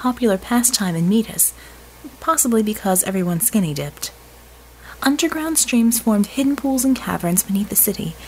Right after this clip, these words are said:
and every citizen seemed to have a secret watering hole, manned by robotic fish that doubled as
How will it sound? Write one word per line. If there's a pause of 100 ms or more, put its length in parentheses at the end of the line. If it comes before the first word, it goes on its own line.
(240)
and
every
citizen
seemed
to (100)
have
a
secret
watering
hole, (400)
manned
by
robotic
fish
that
doubled
as